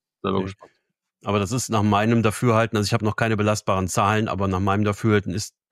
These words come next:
Speaker 2: diese Schulleitung dann eher die Ausnahme als die Regel.
Speaker 1: Ja,
Speaker 2: Ähm,
Speaker 1: also es gibt,
Speaker 2: und
Speaker 1: es gibt schon ein paar Leuchtturmprojekte, sag ich mal.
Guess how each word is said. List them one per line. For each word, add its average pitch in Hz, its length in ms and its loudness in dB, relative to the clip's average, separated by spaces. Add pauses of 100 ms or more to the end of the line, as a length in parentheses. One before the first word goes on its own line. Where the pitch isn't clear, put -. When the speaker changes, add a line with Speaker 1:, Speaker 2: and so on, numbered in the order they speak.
(160)
Speaker 2:
diese 113 500 2
Schulleitung 110 640 0
dann 101 180 -2
eher 104 180 0
die 98 120 -2
Ausnahme 95 460 0
als 87 220 -6
die 90 120 -6
Regel. 90 420 -2 (840)
Speaker 1:
Ja, 87 80 0
Speaker 2:
Ähm, 85 80 0
Speaker 1:
also 139 180 0
es 139 100 -2
gibt, 90 160 0
Speaker 2:
und 95 260 -10
Speaker 1:
es - 100 -10
gibt - 180 -8
schon 196 120 0
ein - 20 -6
paar 170 140 0
Leuchtturmprojekte, 156 800 -2
sag 156 140 0
ich 156 120 -6
mal. 165 260 -2